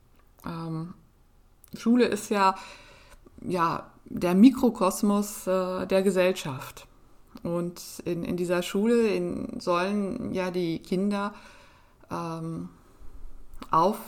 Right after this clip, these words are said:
ihr späteres Leben in der Gesellschaft als mündige BürgerInnen vorbereitet werden. Ähm, und deshalb ist es ja gerade so wichtig, dass eben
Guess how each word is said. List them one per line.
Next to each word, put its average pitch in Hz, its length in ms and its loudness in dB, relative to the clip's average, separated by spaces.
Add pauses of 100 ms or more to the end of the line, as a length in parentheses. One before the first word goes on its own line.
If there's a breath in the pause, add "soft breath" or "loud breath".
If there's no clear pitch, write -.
ihr 170 340 0
späteres 180 520 -2
Leben 180 240 2
in 190 80 0
der 175 120 0
Gesellschaft 170 600 -4
als 190 280 -2
mündige 196 500 6
BürgerInnen 185 1000 -2
vorbereitet 175 680 -2
werden. 131 500 -8 (1700 loud breath)
Ähm, 165 340 -8 (1600 soft breath)
und 165 340 -8 (1120 loud breath)
deshalb 196 480 -4
ist - 160 -2
es 226 140 2
ja 175 120 2
gerade 202 360 2
so 175 120 -4
wichtig, 214 340 -2
dass 170 220 -8
eben 180 320 -4